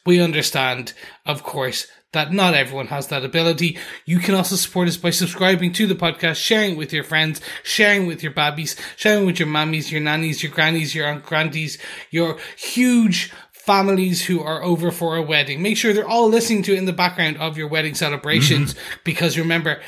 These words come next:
Speaker 1: sharing the podcast is what, John?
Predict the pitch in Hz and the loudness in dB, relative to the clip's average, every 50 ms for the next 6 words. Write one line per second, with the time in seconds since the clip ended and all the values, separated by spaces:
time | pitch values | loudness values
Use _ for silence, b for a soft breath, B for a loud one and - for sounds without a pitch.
0 | B B B - - 202 196 190 185 170 - - 160 165 - - 170 160 147 - | B B B 0 2 2 4 4 2 0 0 -2 -4 -4 0 0 -2 -2 -2 -8
1 | _ - 202 196 190 175 160 151 165 180 220 220 - - - _ _ _ _ _ | _ 0 2 2 2 2 0 0 0 0 0 0 -4 -8 -12 _ _ _ _ _
2 | - 208 226 262 240 | 2 2 2 2 -2